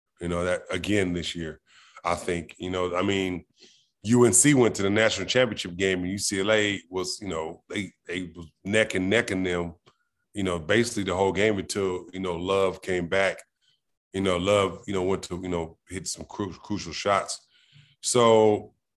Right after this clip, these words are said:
what I am interested in to see, like I said, if Jules comes back, will they, will U C L A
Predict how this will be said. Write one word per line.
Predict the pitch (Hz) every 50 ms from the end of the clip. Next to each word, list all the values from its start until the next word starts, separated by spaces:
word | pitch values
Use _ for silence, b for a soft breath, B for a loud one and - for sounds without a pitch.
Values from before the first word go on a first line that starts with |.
| _ _ _ _ _ _ _ _ _ _ _ _ _ _ _ _ - - _ _ -
what | - 110 120 123
I | 120 120 120
am | 120 120 123 131 143 143 139 139 104
interested | 127 123 - - 107 - - 120 110
in | 107
to | 104 95
see, | - - - 117 110 104 104 101 98 98 98 95 90 - _ _ _ _ _ _ _ -
like | 101 95 98 98
I |
said, | 95 - - 110 101
if | 98 92 90
Jules | 87 104 120 127 131 127 123 117 123
comes | - 117 110 110 101 95
back, | - - 95 92 90 90 90 87 - _ _ _ _ _ _ _ _ _ _ _ _ _ _ -
will | 113 113 113 113
they, | 113 113 113 113 -
will | 117 117 117 113 110 107
U | 113 123
C | 123 - - 120
L | 117 110
A | 107 107 104 104 101 101 101 98 95 -